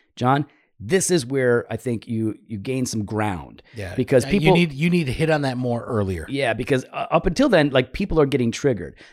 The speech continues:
Speaker 1: But this is good. Pastors and church leaders in transient cities,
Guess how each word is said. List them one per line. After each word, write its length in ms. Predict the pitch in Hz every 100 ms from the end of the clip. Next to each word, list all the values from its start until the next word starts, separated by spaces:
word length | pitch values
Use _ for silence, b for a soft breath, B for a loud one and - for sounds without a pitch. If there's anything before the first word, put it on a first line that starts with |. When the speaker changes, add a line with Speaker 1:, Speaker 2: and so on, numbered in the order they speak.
| -
Speaker 1:
But 200 | 131 123
this 160 | 156
is 140 | 175 131
good. 300 | 135 - - - B B
Pastors 340 | 180 185 190 170
and 80 |
church 180 | 165 156
leaders 240 | 156 156 135
in 80 |
transient 460 | 110 139 151 135 110
cities, 520 | - 139 139 147 147